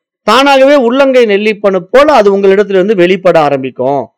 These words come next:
அப்படின்னு ஒரு உண்மையான விஷயத்தை இங்க புரிய வைக்கிறாருங்க. அது எப்படி நாம இந்த இடத்துல பார்க்கலாம் அப்படின்னா,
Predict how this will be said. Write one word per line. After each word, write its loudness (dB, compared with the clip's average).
அப்படின்னு -2
ஒரு 2
உண்மையான -2
விஷயத்தை -6
இங்க -6
புரிய -4
வைக்கிறாருங்க. -8
அது -2
எப்படி -4
நாம -4
இந்த -2
இடத்துல -4
பார்க்கலாம் -2
அப்படின்னா, -10